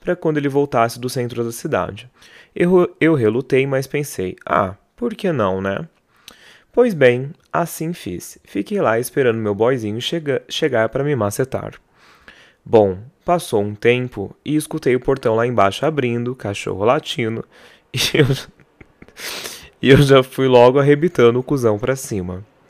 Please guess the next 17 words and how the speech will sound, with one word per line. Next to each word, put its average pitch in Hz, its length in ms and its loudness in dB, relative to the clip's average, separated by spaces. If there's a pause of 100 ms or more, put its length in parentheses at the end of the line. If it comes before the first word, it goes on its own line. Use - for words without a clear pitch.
(420)
Fui 151 260 2
ouvindo 110 400 0
passos, 101 720 0
subindo 156 480 -2
a 147 40 2
escada, 101 640 -2 (100)
e 190 140 0
assim 214 460 -6
que 202 140 0
eu 151 80 0
olho 135 440 4 (340)
<laughs> - 380 -20
pro 156 140 4
hall 117 440 6
entre 131 220 -4
os 120 140 -8
quartos, 101 640 0